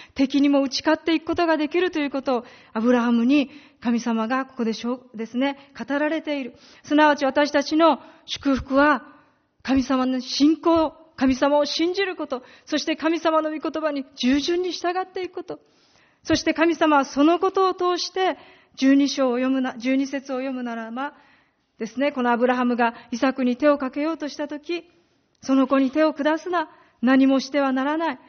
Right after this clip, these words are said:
あなたが神を恐れるものであることが今分かっ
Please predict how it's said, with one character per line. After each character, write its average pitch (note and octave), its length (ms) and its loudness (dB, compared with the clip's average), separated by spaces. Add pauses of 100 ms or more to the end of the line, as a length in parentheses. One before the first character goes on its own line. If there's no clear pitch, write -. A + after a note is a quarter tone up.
(380)
あ B3 100 0
な D4 180 4
た C#4+ 140 -2
が A#3 160 -2
神 E4 400 0
を F4+ 160 0
恐 D#4 260 -4
れ F4+ 120 0
る F#4 100 -2
も D#4+ 140 -2
の D4+ 120 -2
で C#4+ 60 -2
あ C#4 80 -2
る C4+ 120 -8
こ C4 120 -12
と B3+ 80 -8
が A3 100 -10 (260)
今 C#4 260 4
分 F#4 100 2
か F#4 140 -2
っ F4+ 40 -4